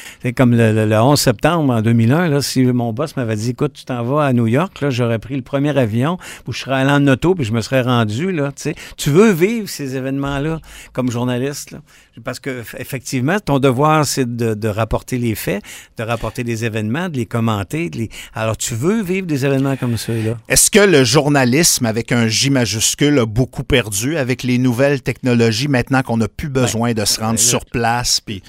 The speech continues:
Speaker 1: Le journalisme a beaucoup perdu, oui, parce que, tu sais, on en parlait tantôt, il n'y a plus de salle de nouvelles, là.
Speaker 2: Mhm.
Speaker 1: Tu sais, il y a à peu près un journaliste par station à Québec, puis encore.
Speaker 2: On a perdu des stations,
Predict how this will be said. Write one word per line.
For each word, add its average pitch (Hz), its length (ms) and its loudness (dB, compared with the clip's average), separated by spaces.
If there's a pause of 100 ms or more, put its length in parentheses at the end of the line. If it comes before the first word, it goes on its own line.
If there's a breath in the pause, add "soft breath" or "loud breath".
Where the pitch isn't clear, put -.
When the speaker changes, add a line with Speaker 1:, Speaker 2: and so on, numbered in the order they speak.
(260 soft breath)
Speaker 1:
Le 123 100 -8
journalisme 131 480 -4
a 131 40 -2
beaucoup 127 260 -8
perdu, 113 400 -6
oui, 131 300 -4
parce - 160 -10
que, 113 100 -8
tu - 100 -8
sais, 139 60 -4
on 127 80 -2
en 110 180 -2
parlait 110 280 -4
tantôt, 131 280 -6
il 143 60 0
n'y 120 60 0
a 107 60 0
plus - 120 -8
de 143 60 -14
salle 143 240 -4
de 131 80 -2
nouvelles, 135 400 -4
là. 131 80 -6
Speaker 2:
Mhm. 123 340 2
Speaker 1:
Tu - 60 -16 (140 loud breath)
sais, 135 100 -6
il 127 40 0
y 127 60 2
a 113 80 2
à 113 60 0
peu 117 140 -6
près 110 120 -2
un 135 160 2
journaliste 135 480 -2
par 127 180 -4
station 139 540 -8
à 131 80 -4
Québec, 123 400 -8
puis 123 120 -8
encore. 131 640 -10
Speaker 2:
On 147 120 6
a 151 80 8
perdu 170 280 4
des 175 140 6
stations, 170 580 4